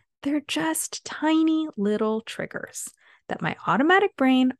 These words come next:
already has that snap it into a super effective problem-solving mode. All I had to do was notice them and realize that I can use them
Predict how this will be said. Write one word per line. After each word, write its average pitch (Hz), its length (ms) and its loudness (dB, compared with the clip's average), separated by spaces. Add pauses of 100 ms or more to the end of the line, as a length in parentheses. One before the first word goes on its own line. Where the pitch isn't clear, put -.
(120)
already 262 500 0
has - 580 -4 (320)
that - 200 -8
snap 180 520 -6
it 302 80 0
into 247 500 2
a 214 60 -4
super - 640 -4
effective 175 640 -4 (180)
problem-solving - 600 -6
mode. - 260 -10 (1040)
All 190 180 2
I 226 60 6
had 240 200 6
to 240 80 4
do 247 380 6
was 202 320 2
notice 220 580 6
them - 220 -16 (500)
and 214 220 0
realize 359 480 0
that 277 240 -4
I 294 200 -4
can 381 260 0
use 226 260 0
them 302 220 -2